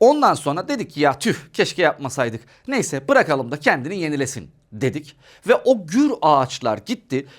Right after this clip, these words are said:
Onların yerine daha kısa boylu türler geldi karşımıza.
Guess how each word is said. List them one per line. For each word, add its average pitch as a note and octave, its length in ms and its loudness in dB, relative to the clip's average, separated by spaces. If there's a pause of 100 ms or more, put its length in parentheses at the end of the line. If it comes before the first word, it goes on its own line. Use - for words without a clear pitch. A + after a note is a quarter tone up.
(120)
Onların A3+ 460 2
yerine F3+ 640 -2
daha B3+ 320 0
kısa A3 400 0
boylu E3+ 260 2
türler E3 500 0 (140)
geldi G#2 340 -4
karşımıza. F2+ 640 -6